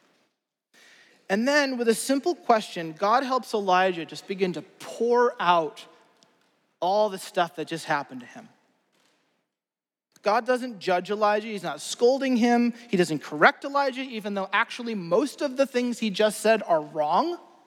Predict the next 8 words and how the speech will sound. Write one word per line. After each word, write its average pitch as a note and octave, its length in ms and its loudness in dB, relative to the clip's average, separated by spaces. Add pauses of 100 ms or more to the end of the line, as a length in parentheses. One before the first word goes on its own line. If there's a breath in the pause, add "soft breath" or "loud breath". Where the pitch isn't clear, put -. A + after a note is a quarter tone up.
(2500)
He F#3+ 120 -12
simply A#3+ 380 -6
listens. D#3+ 540 -10 (2000)
And E3+ 80 -8
when F3 100 -4
Elijah G#3 380 0
is A#3 180 -2
finished D3+ 500 -8